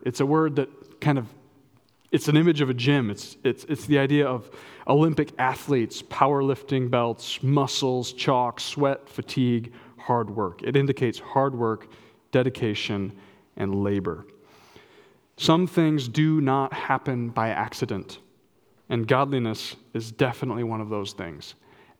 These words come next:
Extraordinary, that thing, those things that are outside of the ordinary,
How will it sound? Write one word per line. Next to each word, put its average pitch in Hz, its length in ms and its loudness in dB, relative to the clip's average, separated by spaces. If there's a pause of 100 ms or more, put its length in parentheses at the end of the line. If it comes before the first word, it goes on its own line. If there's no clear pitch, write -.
(120)
Extraordinary, 151 1200 0
that 123 160 0
thing, 131 240 -2 (160)
those 139 220 0
things 151 180 2
that 135 100 0
are 127 160 0
outside 165 260 4
of 156 80 0
the 135 60 4
ordinary, 107 300 0